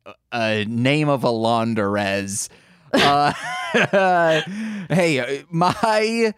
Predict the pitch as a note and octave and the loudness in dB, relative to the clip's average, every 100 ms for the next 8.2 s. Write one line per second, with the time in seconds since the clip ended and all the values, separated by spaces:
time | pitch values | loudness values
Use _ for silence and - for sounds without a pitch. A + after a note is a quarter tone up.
0 | _ _ _ - E3 D#3+ - G#3+ - F#3 | _ _ _ -2 2 2 0 -2 -2 0
1 | D#3+ D#3+ - G3 F3 D3 E3 - D#3 E3+ | 0 -2 0 0 2 2 0 0 0 0
2 | F#3 E3+ F3 E3 D3+ C3 - D#3+ E3 B2+ | 2 2 0 -2 -2 -2 -2 0 2 2
3 | A2+ A#2 A#2+ A#2+ A2+ A#2 A2 A2 A2 A2+ | 2 2 2 2 0 0 0 0 0 -2
4 | - A#2 A2 G#2 G#2+ G#2+ G#2+ A2+ - B2 | -2 -4 -2 0 0 -2 -4 -12 -4 -4
5 | A2+ A#2+ A2 G#2 A2 C3 - - _ _ | -2 -2 -2 0 0 0 -2 -14 _ _
6 | E3 - F3 C#3+ E3 D3 C#3 F#3 F3+ B2+ | -2 0 -2 0 0 2 2 2 2 2
7 | G#2 - C#3 D3 C3 C#3+ A#2+ G#2 A#2+ C#3+ | -2 -2 0 0 0 -2 -4 -4 -2 0
8 | D3+ C#3 | 0 -2